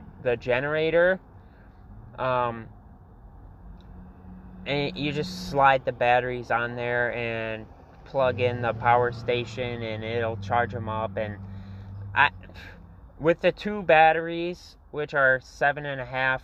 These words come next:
amp hours, which they have up to ten amp hours, which I, I think I'm gonna end up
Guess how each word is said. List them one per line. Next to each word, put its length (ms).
amp 300
hours, 600
which 320
they 180
have 500
up 200
to 140
ten 560
amp 300
hours, 480
which 340
I, 180
I 140
think 240
I'm 180
gonna 280
end 200
up 220